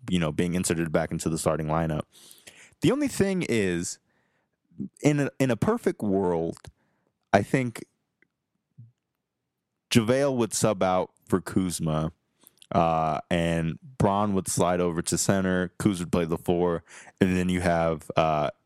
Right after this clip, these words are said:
Ingram, Hart, and Lonzo playing their respective positions. So you have the death lineup, uh, try to extend the lead, uh, until you pull, put the full second unit in. My only thing is,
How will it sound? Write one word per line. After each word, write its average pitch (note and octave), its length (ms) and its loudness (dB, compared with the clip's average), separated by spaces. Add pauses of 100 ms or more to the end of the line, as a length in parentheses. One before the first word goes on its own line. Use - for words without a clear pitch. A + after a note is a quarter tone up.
(180)
Ingram, F#2 300 0
Hart, F2 300 0
and E2 100 -2
Lonzo E2 340 0
playing D#2 280 -2
their D#2 120 0
respective D#2 480 -4
positions. - 540 -4
So - 140 2
you F#2 80 2
have F#2 100 -2
the G2 100 0
death A2 260 0
lineup, G2+ 380 0 (520)
uh, F2 240 4
try A2+ 180 2
to G#2+ 80 2
extend A2+ 380 0
the G2+ 60 2
lead, F#2 440 0 (420)
uh, F2 300 4
until G2 280 0
you F#2 180 0
pull, F#2+ 400 0 (180)
put - 240 0
the F#2+ 100 0
full G2+ 380 0
second - 340 -2
unit G2 360 0
in. D#2+ 240 -2 (580)
My A#2+ 240 2
only D3 200 0
thing A2+ 280 0
is, F2+ 420 0